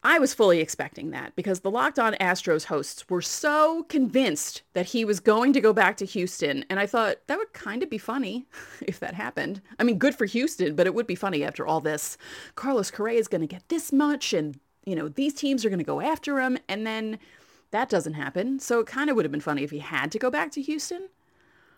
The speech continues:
But the fact that the Yankees wouldn't sign him and then made it so the Twins could sign him, I'm still flabbergasted.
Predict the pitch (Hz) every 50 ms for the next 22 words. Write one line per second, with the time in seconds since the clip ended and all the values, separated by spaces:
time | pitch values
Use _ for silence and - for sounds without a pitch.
0 | _ _ _ _ _ _ _ _ - _ 269 277 277 - 262 240 - - 302 285
1 | 294 330 381 - - - - _ _ _ _ _ _ _ - 277 277 - 247 214
2 | 240 247 285 320 330 311 294 302 294 277 - - _ _ _ _ _ _ - 165
3 | 170 262 320 415 392 359 - - - 302 277 302 311 285 277 247 226 190 185 165
4 | 175 190 - _ _ _ - 247 254 254 262 294 311 320 285 262 240 254 262 262
5 | - _ _ _ _ _ - 202 254 302 330 311 240 214 208 - - _ _ _
6 | - - - 285 247 226 214 190 - - - - 370 494 466 415 349 - - -
7 | 240 208 190 - - - 190 180 160 160 165 170 175 165 160 151 180 233 277 269
8 | - _ _ _ _ _ _ _ _ _ _ _ _ _ _ _ _ _ _ _
9 | _ _ _ _ _ _ _ _ _ _ _ _ _ _ _ _ _ _ _ _
10 | _ _ _ _ _ _ _ _ _ _ _ _ _ _ _ _ _ _ _ _
11 | _ _ _ _ - - - 302 330 330 302 - - 277 226 220 - 190 165 156
12 | 156 160 151 120 - 139 139 - - - - - -